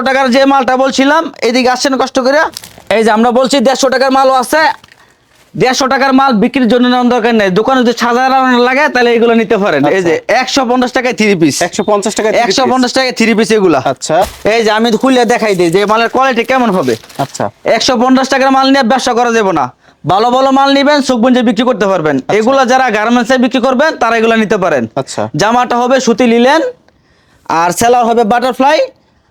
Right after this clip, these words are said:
Speaker 1: আর ওড়নাটা হবে স্ল্যাব কোয়ালিটি। মাত্র
Speaker 2: এগুলো, এগুলো দোকানে আসলে কাস্টমারকে দেখানোর জন্য।
Speaker 1: দেখানোর জন্য। যদি কোনো গরিব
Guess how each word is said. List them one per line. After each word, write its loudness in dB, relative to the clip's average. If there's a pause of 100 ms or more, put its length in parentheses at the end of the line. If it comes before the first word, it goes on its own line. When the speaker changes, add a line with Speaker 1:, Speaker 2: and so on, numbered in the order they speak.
(140)
Speaker 1:
আর -2 (120)
ওড়নাটা 0
হবে 0 (100)
স্ল্যাব -2
কোয়ালিটি। -2 (320)
মাত্র 0
Speaker 2:
এগুলো, 2 (100)
এগুলো 2 (120)
দোকানে 0
আসলে -2 (100)
কাস্টমারকে -2 (100)
দেখানোর 0
জন্য। 0 (140)
Speaker 1:
দেখানোর -2
জন্য। 2 (640)
যদি 2
কোনো 2 (160)
গরিব 0